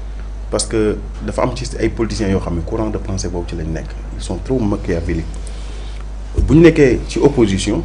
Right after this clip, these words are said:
dañuy dige, mais une fois au pouvoir, dañuy évoquer réalité du pouvoir. Te man,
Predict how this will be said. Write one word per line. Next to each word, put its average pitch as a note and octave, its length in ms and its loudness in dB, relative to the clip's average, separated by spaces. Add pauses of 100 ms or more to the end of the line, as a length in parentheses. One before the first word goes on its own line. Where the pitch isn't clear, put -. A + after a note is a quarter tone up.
(580)
dañuy A2 220 6
dige, G2 280 2 (600)
mais F#2+ 120 2
une A#2+ 160 2
fois B2+ 160 4
au - 100 4
pouvoir, F#2+ 400 0 (120)
dañuy G2+ 220 0
évoquer F#2+ 400 0 (480)
réalité F#2 320 -2
du E2+ 120 -2
pouvoir. E2+ 400 -4 (720)
Te G#2+ 80 -2
man, C3 260 4